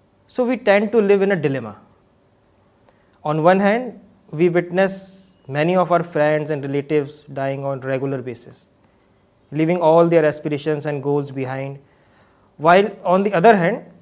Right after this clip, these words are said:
our mind just cannot accept the fact that this beautifully created life would end up so abruptly. So as a result, the whole concept of life and death remains unexplained and mysterious to us. And thus,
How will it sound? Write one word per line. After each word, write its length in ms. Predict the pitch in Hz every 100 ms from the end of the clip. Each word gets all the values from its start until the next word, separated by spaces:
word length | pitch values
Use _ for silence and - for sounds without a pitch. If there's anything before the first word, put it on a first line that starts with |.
| -
our 120 | 175
mind 440 | 175 170 196 202 139
just 320 | 208 208 -
cannot 400 | 175 175 196 185
accept 480 | 147 - 202 185 160
the 40 |
fact 440 | 175 147 143 - _ _ _ _ _ _
that 280 | 156 196 180
this 160 | 214 151
beautifully 640 | - 165 175 196 214 208
created 440 | 202 151 156 165
life 440 | 143 139 143 143 -
would 200 | 151 151
end 280 | - 156 147
up 200 | 156 156
so 260 | - 180 180
abruptly. 580 | 135 127 117 123 117 - _ _ _ _ _ _ _ _ _
So 160 | - 180
as 120 | 170
a 80 | 170
result, 420 | 156 190 208 208 -
the 240 | 151 156 170
whole 340 | 151 175 208
concept 580 | 202 160 160 - 202 202
of 140 | 180
life 260 | 160 160 160
and 160 | 160
death 200 | 139 139 139 - _ _ _ _
remains 400 | 147 156 170 175 170
unexplained 800 | 170 170 156 - 151 151 151 156 _
and 160 | 156 151
mysterious 500 | 147 - 151 147 143
to 160 | 139 120
us. 280 | 117 - _ _ _ _ _ _ _ _ _
And 160 | 160 151
thus, 320 | 175 202 -